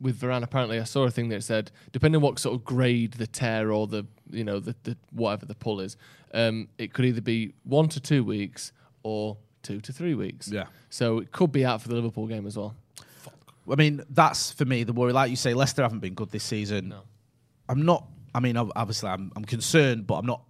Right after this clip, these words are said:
Speaker 2: overly concerned or as much con-, as, as concerned as much as I am about the Scousers, because Lindelof and Bailly against the likes of Salah and Mane and Jota is a little bit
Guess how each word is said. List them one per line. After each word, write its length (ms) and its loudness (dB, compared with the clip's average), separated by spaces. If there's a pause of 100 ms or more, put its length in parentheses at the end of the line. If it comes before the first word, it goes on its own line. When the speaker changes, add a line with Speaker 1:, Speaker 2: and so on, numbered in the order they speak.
Speaker 2:
overly 360 4
concerned 560 -6
or 140 -4
as 100 -6
much 220 -4
con-, 220 -6
as, 260 -4
as 200 -4
concerned 360 -4
as 80 -8
much 240 -8
as 80 -6
I 60 0
am 80 -4
about 180 -4
the 60 -12
Scousers, 500 -8 (360)
because 440 -4 (460)
Lindelof 500 2
and 100 -8
Bailly 460 -4
against 360 -8
the 40 -8
likes 320 -8
of 140 -12 (1000)
Salah 380 -8
and 120 -12
Mane 240 -6
and 520 -12 (440)
Jota 360 -8 (880)
is 120 -14
a 60 -8
little 180 -8
bit 180 -14